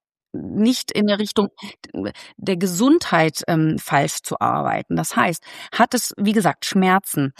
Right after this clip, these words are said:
ist ein Lerneffekt dahinter, der sich gebildet hat, entweder unbewusst, wir sprechen da in der Lerntheorie von der sogenannten Habituation, also der Gewöhnung, auf einen wiederkehrenden Reiz immer weniger Reaktivität zu zeigen.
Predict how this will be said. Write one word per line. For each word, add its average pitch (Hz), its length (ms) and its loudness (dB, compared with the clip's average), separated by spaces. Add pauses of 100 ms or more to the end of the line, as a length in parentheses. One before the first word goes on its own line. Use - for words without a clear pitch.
(240)
ist - 240 -2
ein 190 140 0
Lerneffekt 196 760 -2
dahinter, 151 420 -2
der 160 180 0
sich 170 180 -8
gebildet 247 600 0
hat, - 320 0
entweder 190 380 -2 (340)
unbewusst, 226 760 2
wir 175 80 -6
sprechen 170 340 -2
da 156 160 2 (380)
in 175 160 0
der 160 100 2
Lerntheorie 165 960 2
von 170 160 -2
der 156 100 2
sogenannten 156 520 0
Habituation, 165 1160 -2
also 151 180 -2
der 151 100 -2
Gewöhnung, 180 840 0 (440)
auf 190 260 2
einen 156 280 0
wiederkehrenden 185 720 2
Reiz 165 460 0
immer 294 340 4
weniger 247 360 2
Reaktivität 208 760 -2
zu - 120 -6
zeigen. - 420 -8